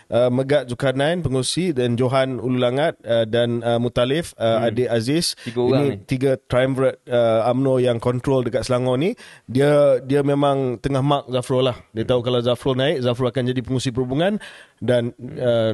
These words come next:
Speaker 1: dia out lah.
Speaker 2: I think to be fair to Zafrul pun, dia tak pernah nak sangat jadi M B yang kita faham. Kita tak, tak tahu, tak tahulah. Tapi tak pernah pun dia mengatakan ataupun menunjukkan ambition dia sebegitu. Saya lihat kadang-kadang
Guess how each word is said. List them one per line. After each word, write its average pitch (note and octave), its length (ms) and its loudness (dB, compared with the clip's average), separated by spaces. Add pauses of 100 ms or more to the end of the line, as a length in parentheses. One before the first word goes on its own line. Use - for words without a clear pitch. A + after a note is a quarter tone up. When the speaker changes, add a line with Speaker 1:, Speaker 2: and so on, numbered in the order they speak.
Speaker 1:
dia A2+ 240 0
out A2+ 160 0
lah. A#2 120 -4 (360)
Speaker 2:
I D3 80 0
think A3+ 240 -6
to F#3 80 -2
be E3 80 -2
fair F#3 160 -4
to E3+ 160 -2
Zafrul D3+ 320 -4
pun, A#2+ 80 -2
dia F3+ 160 -2
tak - 160 -6
pernah B2 480 -4 (160)
nak A#2 320 -4
sangat B2+ 320 -6
jadi B2 240 -2
M B2+ 80 -6
B D3 240 -8
yang C#3+ 160 -8
kita - 240 -16
faham. D#3 320 -6
Kita C#3+ 160 -8
tak, - 240 -8
tak - 160 -8
tahu, C3 320 -6
tak F2+ 160 -6
tahulah. B2 320 -2
Tapi - 240 -10
tak G#2 80 -6
pernah A#2 240 -4
pun G#2 160 -4
dia G2+ 80 -4
mengatakan G2 640 -4 (360)
ataupun A2 480 -4
menunjukkan B2 640 -4
ambition A2 480 -6
dia G#2 80 -4
sebegitu. G#2+ 560 -10
Saya B2 240 -2
lihat C3+ 400 -2
kadang-kadang B2 400 -4